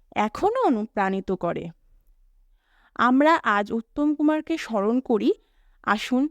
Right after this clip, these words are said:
তার অসাধারণ কাজের ও ভারতীয় চলচ্চিত্রে তার প্রভাবকে লালন করি। তার উত্তরাধিকার আইকনিক চলচ্চিত্র তার সম্পর্কে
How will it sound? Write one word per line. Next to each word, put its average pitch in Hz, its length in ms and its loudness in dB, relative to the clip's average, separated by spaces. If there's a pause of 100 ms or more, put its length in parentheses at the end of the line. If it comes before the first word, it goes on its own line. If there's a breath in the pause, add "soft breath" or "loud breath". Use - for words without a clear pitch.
(160)
তার 208 260 -2
অসাধারণ 285 680 -2
কাজের 226 480 2 (420)
ও 202 180 -2
ভারতীয় 233 580 2
চলচ্চিত্রে 247 720 0
তার 208 200 0
প্রভাবকে 208 520 -4 (340)
লালন 208 420 2
করি। 165 300 -6 (720)
তার 226 200 4
উত্তরাধিকার 254 840 0
আইকনিক 233 600 -2
চলচ্চিত্র 233 800 -2 (680)
তার 214 200 4
সম্পর্কে 285 720 0